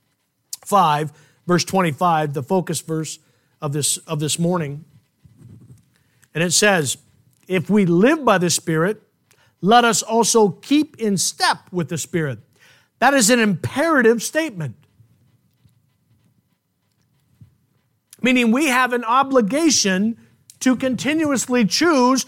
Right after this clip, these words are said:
to walk in the Holy Spirit. It's a decisive act of your will. It is a choice. Although we receive the Holy Spirit in full when we believe upon the Lord Jesus Christ for salvation,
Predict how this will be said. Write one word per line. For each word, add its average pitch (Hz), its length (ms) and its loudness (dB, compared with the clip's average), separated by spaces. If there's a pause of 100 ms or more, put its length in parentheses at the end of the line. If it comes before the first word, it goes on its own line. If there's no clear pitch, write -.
(160)
to 277 120 0
walk 277 440 4
in 262 80 0
the 285 80 0
Holy 294 280 2
Spirit. 320 500 -4 (1300)
It's 254 180 2
a 254 80 2
decisive 247 800 0
act 277 340 0
of 233 180 0
your 254 140 0
will. 247 540 -4 (880)
It 269 120 0
is 226 140 2
a 277 140 2
choice. 294 760 -4 (1800)
Although 262 300 6
we 277 120 4
receive 269 360 2
the 269 100 2
Holy 269 240 2
Spirit 277 440 0
in 226 200 4
full 294 400 2
when 247 160 2
we 233 120 2
believe 226 360 2
upon 226 320 0
the 208 80 4
Lord 196 200 2
Jesus 175 360 -2
Christ 185 280 -6
for 185 120 -6
salvation, 190 720 -2